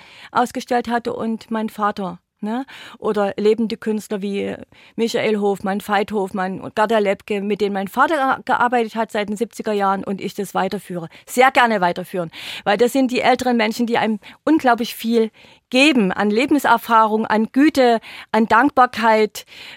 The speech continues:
Bei jungen Menschen ist das einfach anders. Die haben größere Erwartungen und man möchte schneller Erfolg.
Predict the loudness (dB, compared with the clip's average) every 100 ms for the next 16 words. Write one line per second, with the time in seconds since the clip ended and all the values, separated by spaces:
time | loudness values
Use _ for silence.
0 | _ 0 2 2 2 2 2 0 -2 -2
1 | -4 -4 -4 -2 -2 -2 -8 -12 _ _
2 | 2 4 6 4 2 -4 -14 -12 -6 -2
3 | 0 0 -4 2 2 2 2 4 4 4
4 | 2 2 0 -2 -6 -6 -4 -4 -6 -6
5 | -8 -8 -6 -4 -6 -10 -4 -2 0 -2
6 | 4 4 4 0